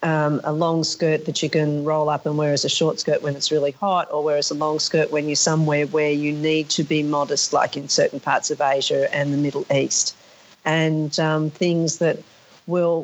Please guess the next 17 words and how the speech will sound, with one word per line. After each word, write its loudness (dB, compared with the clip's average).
wash -2
and 2
dry 2
on 0
a 2
pegless -2
clothesline 0
in 0
a 2
hotel 2
room 0
overnight, 0
or 0
hung -2
up -4
across 0
a -4